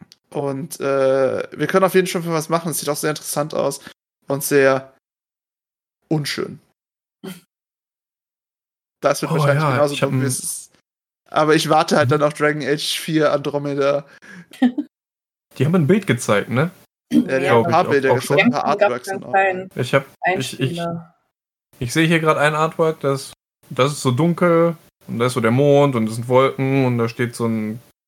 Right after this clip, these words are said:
Speaker 2: so eine Ruine und die steht so ein bisschen in Flammen. Da hab ich jetzt schon Lust drauf, ehrlich gesagt. Also ich, das
Speaker 3: Letztes
Speaker 2: glaub, reicht mir, glaub ich, schon.
Speaker 3: Womit ich nicht gerechnet habe, letztes Jahr zu Gamescom, zu der,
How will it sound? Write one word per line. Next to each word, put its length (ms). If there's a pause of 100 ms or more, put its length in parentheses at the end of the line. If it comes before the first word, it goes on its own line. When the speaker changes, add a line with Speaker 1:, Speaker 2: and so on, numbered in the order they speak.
(1200)
Speaker 2:
so 100
eine 100
Ruine 640
und 240 (260)
die 180 (160)
steht 160
so 80
ein 60
bisschen 240
in 60
Flammen. 560 (540)
Da 120
hab 80
ich 80
jetzt 100
schon 160
Lust 220
drauf, 140
ehrlich 240
gesagt. 300
Also 180
ich, 80
das 120
Speaker 3:
Letztes 160
Speaker 2:
glaub, 220
reicht 200
mir, 120
glaub 200
ich, 120
schon. 440 (420)
Speaker 3:
Womit 180
ich 60
nicht 160
gerechnet 300
habe, 100
letztes 240
Jahr 100
zu 140
Gamescom, 540
zu 220
der, 420